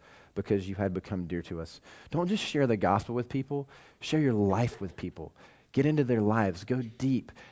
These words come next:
That's where real change happens. That's where you, you, you understand not just,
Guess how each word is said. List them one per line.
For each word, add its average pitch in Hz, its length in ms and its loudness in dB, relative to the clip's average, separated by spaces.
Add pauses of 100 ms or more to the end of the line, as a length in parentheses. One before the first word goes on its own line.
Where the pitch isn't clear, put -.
That's 135 260 -2
where 139 120 4
real 123 320 2
change 120 360 -2
happens. 98 480 -2
That's - 240 -2
where 127 140 4
you, 113 180 -2
you, 113 240 -4
you 113 120 -4
understand 120 420 0
not 120 200 2
just, 127 260 -2